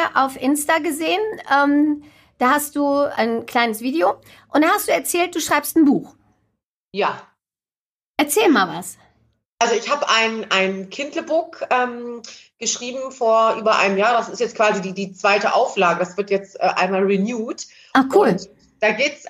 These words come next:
Speaker 2: ja genau, da geht's eben auch um, also auch um dieses Thema, wie kann ich mich eben, ich sag jetzt mal über vierzig oder wenn man eben älter wird, ich will das nicht immer an dieser Zahl festmachen,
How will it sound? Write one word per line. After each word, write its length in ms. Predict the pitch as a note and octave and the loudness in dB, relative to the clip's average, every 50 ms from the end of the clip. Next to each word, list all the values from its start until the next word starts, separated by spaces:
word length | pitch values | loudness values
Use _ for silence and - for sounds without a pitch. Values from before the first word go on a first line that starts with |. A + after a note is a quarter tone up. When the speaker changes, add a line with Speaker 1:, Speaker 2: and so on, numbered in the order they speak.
| - | -10
Speaker 2:
ja 200 | - A3+ A3 G#3 | -2 0 0 2
genau, 200 | G#3 G#3 G#3 G3 | 2 2 2 2
da 80 | F#3+ F#3+ | 2 2
geht's 240 | F#3+ A3 - - - | 0 -2 -4 -6 -4
eben 220 | - A#3+ G#3+ G3+ | -4 -4 -2 0
auch 400 | - D3 G3 B3 C#4+ - - - | 0 2 2 2 2 0 -4 -2
um, 560 | - A3 A#3 A3+ A3+ A3+ A3+ A3+ A3+ A3+ - _ _ - - - _ _ _ _ _ _ _ _ _ - | -2 -2 -2 -2 -4 -6 -6 -8 -8 -12 -16 _ _ -20 -20 -20 _ _ _ _ _ _ _ _ _ 0
also 180 | - A3 A3+ | 2 2 4
auch 220 | G#3 - A3 C4 C4+ | 4 4 4 2 2
um 100 | B3+ A3+ | 0 -2
dieses 300 | B3 A3 G#3 A3 - - | -4 -8 -10 -12 -12 -6
Thema, 480 | - A3 B3 B3 B3 A#3+ G#3+ G3 F#3 | -2 0 0 2 2 2 2 2 0
wie 100 | G#3+ A3+ | -4 -8
kann 260 | - - B3+ B3 A#3+ A#3 | -4 0 0 2 2 2
ich 240 | F#3+ A3 - - | 0 0 -2 -4
mich 540 | A#3+ A3+ A3+ A#3 A#3 A#3 A#3 - - - - | -6 -4 -2 -2 -4 -4 -8 -14 -16 -12 -8
eben, 400 | G#3+ A3 A3 G#3+ G#3+ G#3+ G#3 - _ _ _ | -6 -4 -4 -4 -4 -6 -8 -10 _ _ _
ich 100 | - F3+ | -8 -4
sag 120 | - G3+ | -2 -2
jetzt 120 | G#3 G3 G3 | -2 -2 0
mal 180 | G3 F3 - | -2 -2 0
über 200 | G#3 G3+ G#3 G3 | 0 0 2 2
vierzig 360 | G3 - C4 C#4 C#4 B3+ - - | 2 0 -2 -2 -2 -4 -8 -2
oder 200 | G3 G3 F#3 F#3+ | 0 2 2 4
wenn 80 | G3 | 4
man 160 | G3 F#3+ F#3+ | 2 2 2
eben 180 | G3 F#3+ F3 E3+ | 0 -2 -2 0
älter 400 | - F#3 A#3+ B3 C4 B3 A#3 - | 2 2 2 4 2 2 0 0
wird, 220 | A3 A#3 A3+ A3+ | -2 -4 -4 -4
ich 100 | - - | -4 -4
will 60 | G3 G3 | -2 0
das 160 | G3 F#3+ G3 | 0 -2 -4
nicht 100 | F#3 - | -6 -6
immer 160 | - F#3 D#3+ | -2 0 0
an 80 | D3+ F3 | 0 0
dieser 240 | F3 F3 F3 F3 | -2 -4 -4 -4
Zahl 320 | F3 - F#3+ G3 A3 A#3 A3+ | -2 0 2 2 4 2 2
festmachen, 480 | A3+ - G#3 G3+ - G3+ G3 G3 G3 | 0 -4 -8 -6 -4 -4 -4 -6 -6